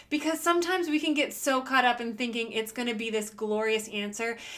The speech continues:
and not really having a full awareness or understanding. Now, I'm not trying to talk you out of having your own business, that's for sure. It is one of the most beautiful gifts I've ever given myself, is to have my own business, to be my own boss.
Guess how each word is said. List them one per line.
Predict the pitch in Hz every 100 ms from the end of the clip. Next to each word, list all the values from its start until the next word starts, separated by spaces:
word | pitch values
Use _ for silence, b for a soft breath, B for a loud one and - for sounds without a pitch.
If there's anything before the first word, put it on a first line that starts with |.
| B -
and | 240 226 226 233
not | 240 254 262
really | 294 294 294
having | 254 254 247 240
a | 226
full | 214 - 247 247
awareness | 240 220 220 220 214 226
or | 202
understanding. | 196 202 202 190 180 175
Now, | 190 180
I'm | 190
not | 233 262
trying | 262 262
to | 247
talk | - 226 226
you | 202 - -
out | 220 381 - B B
of | - 214
having | 214 202 208
your | 208
own | 208 208
business, | 208 214 202 220 220
that's | 233 247 -
for | 262
sure. | 220 208
It | - 233
is | 269
one | 269 269
of | 262
the |
most | 254 226 220 B B -
beautiful | 254 302 302 311
gifts | 254 254 254
I've | 214 208
ever | - 240 269
given | 247 233 226
myself, | 220 214 214 180 185 - B B B
is | 208
to | 240
have | 208 233 247
my | 262
own | 247
business, | 208 202 208 208
to | 208
be | 262 277
my | 277 262
own | 240 220
boss. | 202 180 202